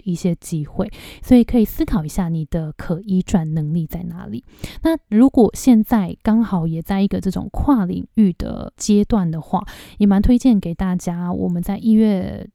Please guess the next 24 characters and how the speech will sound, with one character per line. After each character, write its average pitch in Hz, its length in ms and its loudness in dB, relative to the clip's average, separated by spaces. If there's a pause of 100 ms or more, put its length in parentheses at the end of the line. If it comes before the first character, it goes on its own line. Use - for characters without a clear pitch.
(140)
初 240 360 2
有 180 160 -2
上 196 340 -2
了 175 100 -4
一 196 120 -4
堂 170 360 -4
新 202 200 2
的 180 100 2
课 202 240 0
程， - 260 -8 (320)
其 247 140 4
实 - 160 -8
就 254 120 4
在 202 380 2
解 156 200 -2
决 160 420 -4
跨 226 260 2
领 170 160 0
域 185 80 4
转 185 280 -6
职 175 160 -10
的 170 100 -4
问 185 240 0
题。 - 200 -10